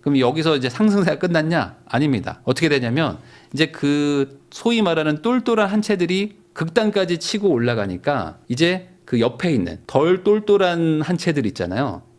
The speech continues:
이 친구들이 찬밥 신세였는데 너무 많이 차이가 나니까 이거를 봤더니 "저기는 너무 싸네?" 라는 생각들을 하는 거죠. 그러면서 상승세가 옆으로 퍼져. 뉴 버블 세븐이 등장합니다.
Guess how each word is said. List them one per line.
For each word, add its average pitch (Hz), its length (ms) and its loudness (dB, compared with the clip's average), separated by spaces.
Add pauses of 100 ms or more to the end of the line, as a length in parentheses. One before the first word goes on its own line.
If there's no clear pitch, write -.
이 139 140 -2
친구들이 175 460 0
찬밥 233 380 2
신세였는데 143 880 0
너무 131 240 4
많이 160 220 4
차이가 180 300 -2
나니까 90 600 -6 (120)
이거를 175 400 0
봤더니 147 500 -4
"저기는 220 540 0
너무 135 280 0
싸네?" 170 500 -2 (240)
라는 170 260 0
생각들을 165 520 0
하는 110 220 -2
거죠. 98 340 0 (200)
그러면서 131 640 0 (200)
상승세가 180 880 0
옆으로 131 300 0
퍼져. 143 460 -4
뉴 226 280 2
버블 143 320 2
세븐이 147 400 2
등장합니다. 92 480 -4